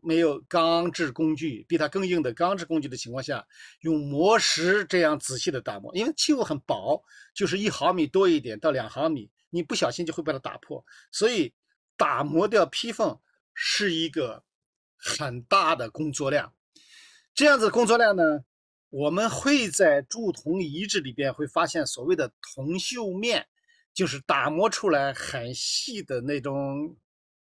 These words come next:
粉，这种粉呢，可以在，混在地上会，会，会，呃，发生化学反应，变成了铜锈，就是我们的所谓的碱式碳酸铜。然后呢，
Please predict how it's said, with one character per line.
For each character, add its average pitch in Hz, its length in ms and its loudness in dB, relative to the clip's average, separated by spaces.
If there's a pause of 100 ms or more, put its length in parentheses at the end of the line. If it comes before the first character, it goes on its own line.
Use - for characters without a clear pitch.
粉， 120 560 -6 (320)
这 180 120 -4
种 170 120 2
粉 147 240 -4
呢， 151 320 0 (440)
可 - 160 -4
以 143 160 -2
在， 143 440 0
混 175 220 -2
在 156 120 2
地 175 180 -2
上 139 320 -2
会， 127 640 -6
会， 117 760 -8
会， 113 840 -14 (280)
呃， 104 560 -16 (240)
发 139 140 -6
生 127 160 -10
化 151 180 -2
学 131 140 -8
反 101 180 -12
应， 233 200 -8 (400)
变 143 140 -2
成 127 140 -8
了 113 60 -10
铜 123 260 -12
锈， 165 320 -2 (200)
就 113 120 -16
是 - 140 -16
我 101 80 -14
们 104 140 -16
的 110 120 -16
所 107 220 -16
谓 104 60 -20
的 107 200 -14
碱 101 200 -10
式 - 100 -14
碳 143 160 -10
酸 135 200 -10
铜。 104 300 -14 (520)
然 143 180 0
后 175 120 2
呢， 135 220 0